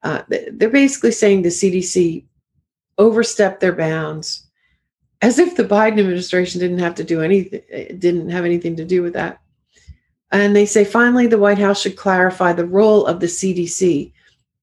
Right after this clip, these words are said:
as a scientific institution that cannot be the sole decision-making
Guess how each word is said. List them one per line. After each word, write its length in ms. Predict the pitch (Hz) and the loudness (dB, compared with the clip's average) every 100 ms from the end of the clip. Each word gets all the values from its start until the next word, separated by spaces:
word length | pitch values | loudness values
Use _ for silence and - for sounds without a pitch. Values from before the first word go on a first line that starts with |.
| - | -4
as 160 | 175 | -2
a 80 | 170 | 0
scientific 680 | 165 254 269 269 254 240 208 | 0 2 4 4 2 0 2
institution 880 | 202 190 - 175 - 180 - 170 170 _ _ _ - | 2 0 -6 -8 -2 -2 -2 -4 -4 _ _ _ -6
that 220 | 170 175 | -6 -4
cannot 460 | - 254 254 233 226 | -2 2 4 2 0
be 100 | 190 | 0
the 120 | 175 | 0
sole 360 | - 202 190 180 | 0 2 2 2
decision-making 960 | 175 - 175 180 170 165 165 160 160 | -2 0 0 2 0 -2 -2 -4 -6